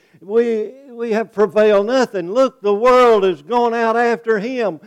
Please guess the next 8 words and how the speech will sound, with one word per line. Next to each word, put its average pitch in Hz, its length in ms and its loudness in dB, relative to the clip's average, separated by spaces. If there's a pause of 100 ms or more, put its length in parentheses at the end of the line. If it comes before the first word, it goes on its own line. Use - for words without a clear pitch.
(220)
The 208 140 0
Pharisees 220 920 -4
had 160 180 -8
taken 220 400 -2
on 226 260 2
the 175 120 -6
job, 202 680 2 (220)
uh, 190 300 2